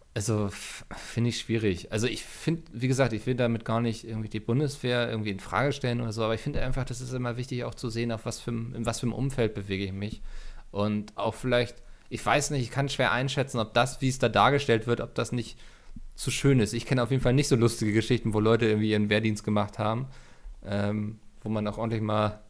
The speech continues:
äh, einen reingedrückt bekommen hat und so. Das ist ja alles da eher so locker und wir sind irgendwie schon lustig drauf, aber ihr müsst so unseren Regeln folgen, aber wenn ihr das tut, ist alles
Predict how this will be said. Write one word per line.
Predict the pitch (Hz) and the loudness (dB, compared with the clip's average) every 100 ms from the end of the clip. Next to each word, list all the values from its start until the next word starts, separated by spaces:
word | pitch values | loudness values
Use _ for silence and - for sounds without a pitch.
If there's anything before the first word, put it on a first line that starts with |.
| 113 | -8
äh, | |
einen | 104 98 101 101 | -6 -4 -4 0
reingedrückt | 107 120 117 - 104 - | 0 0 -2 -4 -4 -4
bekommen | - - 98 98 | -6 -6 -4 -2
hat | 98 101 | -2 -4
und | 98 | -6
so. | 101 104 | -4 -2
Das | 104 | -2
ist | 107 - | -2 0
ja | 95 | 2
alles | 110 107 | 2 2
da | 110 | 0
eher | 82 101 101 | 0 0 0
so | 101 | -2
locker | 95 92 110 95 | -2 -2 0 0
und | 98 101 | -2 -4
wir | 110 | -4
sind | 113 113 | -4 -4
irgendwie | 107 104 101 - - - - | -2 -2 -2 -6 -12 -14 -12
schon | - 123 107 | -4 2 2
lustig | 104 - - | 2 0 -8
drauf, | - 131 131 131 117 | 4 8 8 6 2
aber | 101 | -2
ihr | 104 | -2
müsst | 101 107 - | -2 -4 -4
so | 104 | -4
unseren | 98 95 104 | -2 -4 -2
Regeln | 139 120 | 0 0
folgen, | 117 117 110 107 | 0 0 0 0
aber | 95 | -2
wenn | 104 | -4
ihr | 107 | -4
das | 107 | -4
tut, | - 147 | -6 -8
ist | 127 | -6
alles | - 98 | -6 -6